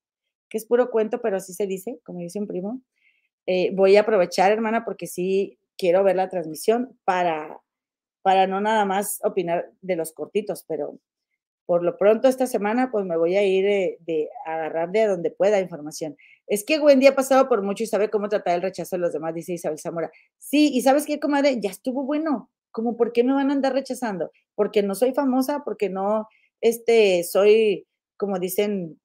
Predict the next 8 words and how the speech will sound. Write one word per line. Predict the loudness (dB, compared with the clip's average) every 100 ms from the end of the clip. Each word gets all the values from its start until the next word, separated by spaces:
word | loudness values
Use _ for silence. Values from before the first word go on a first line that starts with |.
| _ _ _ _ _ _ _
whitexican, | -2 0 -2 -6 -2 0 0
o |
sea, | -2 -8
porque | -8 -8
no | -8
soy, | -2 2 4 4 0 -2 -10 _ _ _ _ -6
eh, | -2 -2 -2
güerita | 2 2 2 -2 0 2 2 0 -2